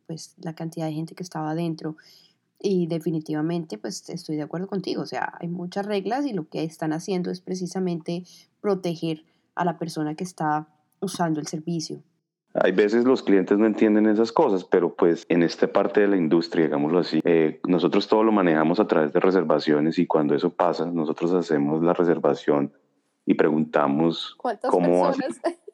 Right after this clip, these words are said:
Speaker 2: cuántas personas van a ir y qué es lo que piensan hacer para, pues, para planear mejor las cosas y que salgan mejor.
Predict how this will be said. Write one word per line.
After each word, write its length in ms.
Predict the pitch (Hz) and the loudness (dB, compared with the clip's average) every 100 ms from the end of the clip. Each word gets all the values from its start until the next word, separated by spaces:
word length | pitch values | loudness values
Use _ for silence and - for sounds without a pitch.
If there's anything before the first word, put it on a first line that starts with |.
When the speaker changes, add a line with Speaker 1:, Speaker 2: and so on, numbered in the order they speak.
| _ - | _ -10
Speaker 2:
cuántas 220 | - 190 | -6 -4
personas 420 | - 92 82 80 82 | 0 2 2 2 2
van 160 | 85 | 2
a 80 | 85 | 4
ir 240 | 85 87 - - - _ _ | 4 2 -4 -18 -20 _ _
y 280 | - - - _ _ | -2 -2 -2 _ _
qué 200 | - 90 | 2 4
es 60 | |
lo 100 | 87 90 | 2 2
que 100 | - | 2
piensan 360 | 85 78 90 | 2 2 2
hacer 320 | 87 76 71 | 2 2 0
para, 400 | - 85 82 69 - _ _ _ _ _ | 0 2 2 0 -8 _ _ _ _ _
pues, 160 | 98 85 | -2 0
para 260 | - 76 73 | 0 0 0
planear 320 | 76 71 69 | 0 2 0
mejor 300 | 76 78 78 | 2 0 0
las 160 | 82 | -2
cosas 320 | - - 71 80 | 0 0 0 -2
y 80 | |
que 100 | 78 | 0
salgan 300 | 71 69 69 | 0 2 2
mejor. 340 | 76 87 78 | 2 2 0